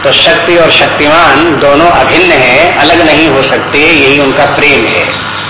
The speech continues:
सीता जी को भगवान राम बहुत प्रिय हैं। कितने प्रिय हैं कि जितना तरंग को जल प्रिय है, तरंग जल को छोड़ करके कहीं नहीं जा सकती। ऐसा नहीं हो सकती तरंग को एक दिन वैराग्य आ जाए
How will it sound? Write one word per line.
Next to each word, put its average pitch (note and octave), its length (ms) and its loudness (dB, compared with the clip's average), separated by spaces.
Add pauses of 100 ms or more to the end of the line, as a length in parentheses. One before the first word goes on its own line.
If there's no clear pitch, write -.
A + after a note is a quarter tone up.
(1700)
सीता C#3+ 280 0
जी D3+ 140 2
को D#3 160 0
भगवान C3+ 480 0
राम C#3+ 300 2
बहुत C#3+ 320 -2
प्रिय C#3 200 -2
हैं। C3+ 540 -4
कितने D#3+ 300 -2
प्रिय E3 280 0
हैं F3+ 400 0 (260)
कि C#3+ 80 -2
जितना C#3+ 360 0
तरंग D3+ 380 0
को D#3 400 0
जल D3 140 2
प्रिय C#3 320 -2
है, C3+ 240 0 (400)
तरंग C#3+ 300 0
जल C3+ 140 0
को C#3+ 140 0
छोड़ C3+ 220 -2
करके C3+ 300 -2
कहीं C#3 240 -2
नहीं C3+ 140 0
जा C3+ 120 0
सकती। C3+ 520 -4 (1200)
ऐसा C#3 180 0
नहीं E3+ 100 2
हो F#3 100 2
सकती F3 300 0
तरंग D3 400 0
को D3+ 80 0
एक C#3 160 0
दिन C#3+ 120 0
वैराग्य C#3 440 0
आ D3 100 2
जाए E3 520 0